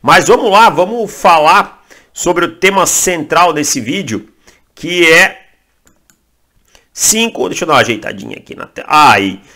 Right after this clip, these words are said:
cinco possíveis zebras dessa semana um da N F L. Primeiro, vamos conceituar zebra. Zebra é tudo que não é favorito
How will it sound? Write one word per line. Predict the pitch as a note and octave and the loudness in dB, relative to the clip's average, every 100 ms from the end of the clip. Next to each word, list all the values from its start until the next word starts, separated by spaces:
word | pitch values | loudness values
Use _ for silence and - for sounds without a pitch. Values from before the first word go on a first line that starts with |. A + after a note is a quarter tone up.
| _ | _
cinco | - G#3 A3 - | -6 -6 -6 -8
possíveis | G3+ F#3 G#3 G3+ G3+ A#2+ | -6 -4 -2 -2 0 0
zebras | - - A2+ G3 B3 D3 A2+ G#2 F#2+ - - - _ - | -2 -2 2 4 6 4 2 2 0 -4 -6 -8 _ -2
dessa | C3 C#3+ C#3+ | 0 0 -2
semana | D3+ C#3+ D3+ D3 C3+ | -2 -2 -2 0 0
um | C#3 D3+ D#3+ | 0 -2 0
da | D3 C#3+ C#3+ | 2 4 2
N | C#3+ | 0
F | C#3+ - A2+ | -4 -2 0
L. | G2+ - _ _ _ - | 0 -2 _ _ _ -6
Primeiro, | A3+ C4+ A3 | 0 2 2
vamos | A3 A#3+ | 0 -2
conceituar | - G#3+ G3+ G#3+ G#3 F3+ F3+ F#3+ | -4 -4 -2 -4 -6 0 2 2
zebra. | A#2+ F#2+ A2 F#2+ F2+ F2+ _ _ _ _ C#3+ | 0 -4 -4 -4 -8 -16 _ _ _ _ -8
Zebra | E3+ G3+ - A#3 - - _ _ _ _ _ - | 2 2 4 0 -2 -8 _ _ _ _ _ -6
é | E4+ | -6
tudo | - D3+ D3 F#3 F#3+ _ _ _ _ _ _ | -4 -6 -4 -6 -12 _ _ _ _ _ _
que | - F#3+ | -4 -2
não | F3+ | 2
é | C#3+ | 0
favorito | C#3+ A2 A2 G#3 - | 0 -4 -4 -6 -8